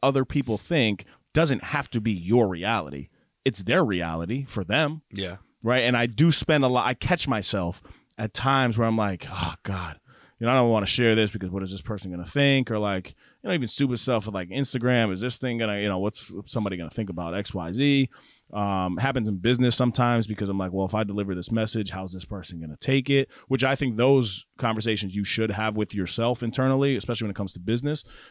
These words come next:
Speaker 1: uh, 'cause you always wanna put out something that's a, that's a good product that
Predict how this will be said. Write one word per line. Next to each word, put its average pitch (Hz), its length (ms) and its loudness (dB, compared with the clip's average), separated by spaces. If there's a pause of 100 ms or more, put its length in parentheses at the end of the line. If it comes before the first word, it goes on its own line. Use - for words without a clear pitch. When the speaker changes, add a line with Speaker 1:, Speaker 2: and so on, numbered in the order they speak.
(120)
Speaker 1:
uh, 98 100 -6
'cause 107 200 -2
you 113 100 8
always 101 180 4
wanna 92 160 -2
put 117 200 -2
out 92 260 -2
something 85 420 -4
that's 85 160 -8
a, 87 60 -6
that's 85 300 -10
a - 20 -8
good 90 180 -6
product 98 300 -6
that 87 140 -10